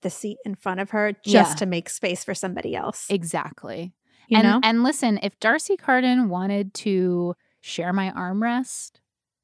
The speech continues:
Speaker 1: Oh, yeah.
Speaker 2: I would, I would share my armrest with Darcy Carden.
Speaker 1: Yeah. If Darcy needs a younger sister, I'd give Naz up to be her younger sister.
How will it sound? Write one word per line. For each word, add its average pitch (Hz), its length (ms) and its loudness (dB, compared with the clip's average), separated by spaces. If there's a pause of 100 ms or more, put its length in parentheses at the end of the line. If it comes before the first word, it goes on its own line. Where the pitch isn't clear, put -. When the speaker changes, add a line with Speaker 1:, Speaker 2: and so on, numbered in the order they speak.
(300)
Speaker 1:
Oh, 247 200 2
yeah. 190 380 0
Speaker 2:
I 180 160 0
would, 202 240 -2
I 175 160 -6
would 233 180 -2
share 165 280 -8
my 160 140 -6
armrest 156 520 -12
with 170 160 -14
Darcy - 340 -14
Carden. 160 460 -10 (300)
Speaker 1:
Yeah. 208 400 0 (100)
If 214 180 -2
Darcy 214 380 2
needs 196 320 0
a 196 160 2
younger 190 340 0
sister, 220 520 -2 (140)
I'd 196 300 0 (160)
give - 300 -2
Naz 175 260 0
up - 260 -2 (120)
to - 140 -6
be 196 220 -4
her 180 100 -6
younger 202 360 -4
sister. - 500 -8